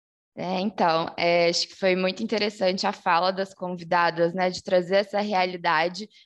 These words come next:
porque é a realidade que os psicólogos que atuam nesses serviços enfrentam. Então, assim, é, o Código de Ética, ele já vai dizer lá nos princípios fundamentais, né, de como a psicologia, ela deve combater, né, qualquer tipo de forma de discriminação, exploração, violência.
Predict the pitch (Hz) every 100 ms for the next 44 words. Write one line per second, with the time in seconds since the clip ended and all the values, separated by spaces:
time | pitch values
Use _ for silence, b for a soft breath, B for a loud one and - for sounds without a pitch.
0 | _ 202 - 220 226 226 226 202 208 -
1 | - - 220 196 185 185 190 208 196 -
2 | 202 208 208 - 214 196 190 185 233 240
3 | 233 185 170 175 185 196 214 196 214 -
4 | 170 - B B B B 175 180 190 214
5 | 202 214 247 202 233 196 208 - - 262
6 | 254 240 - B B - 202 208 226 214
7 | 240 233 220 214 202 220 - 240 233 226
8 | - 233 214 220 233 220 185 196 214 180
9 | 202 202 180 - - 190 202 226 220 220
10 | 208 - - 226 202 208 185 214 220 220
11 | 220 240 262 285 247 240 208 220 - 208
12 | 208 202 202 214 202 208 233 226 233 202
13 | 220 202 208 202 - - 214 220 240 277
14 | - 196 202 202 202 - 202 190 214 -
15 | 190 185 185 185 180 196 202 190 185 196
16 | 196 220 202